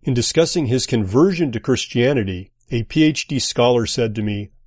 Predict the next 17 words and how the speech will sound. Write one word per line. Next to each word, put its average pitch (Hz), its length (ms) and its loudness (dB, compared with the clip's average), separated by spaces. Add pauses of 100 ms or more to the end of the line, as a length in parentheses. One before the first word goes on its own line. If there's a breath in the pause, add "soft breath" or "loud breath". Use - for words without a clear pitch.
"Learning 156 680 0
the 123 100 -4
weaknesses 156 760 0
of 135 120 -4
naturalism 104 880 -2 (180)
opened 147 420 0
my 135 180 2
mind 110 520 0
to 110 100 -2
the 98 140 -4
truth." 98 640 -6 (1120)
Open 160 360 2
your 151 280 4
minds 101 520 0
to 113 120 -6
the 101 120 -8
truth 90 480 -10